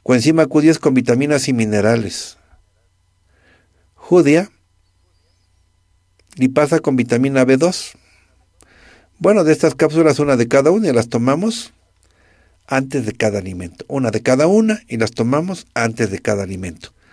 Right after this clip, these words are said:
El suplemento adicional, que es para el sistema inmune, sabemos, ¿no?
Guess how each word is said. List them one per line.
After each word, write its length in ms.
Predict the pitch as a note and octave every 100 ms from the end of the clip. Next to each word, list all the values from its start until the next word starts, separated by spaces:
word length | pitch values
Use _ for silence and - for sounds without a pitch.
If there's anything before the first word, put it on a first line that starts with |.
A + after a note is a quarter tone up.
| _ - - _ -
El 100 | -
suplemento 540 | C3 C#3 C#3 D#3 D#3
adicional, 680 | D3 C3 D#3 D3+ D#3+ G3 - _ _ _ _ _ _ _ _ _ _ _ _ _ _ _ _
que 120 | A2+
es 60 | -
para 160 | B2
el 40 | B2
sistema 380 | A#2 C#3+ C#3+
inmune, 320 | D#3 F3 F3+ A#2+
sabemos, 500 | - D#3+ C3+ G#2 G2+
¿no? 160 | C#3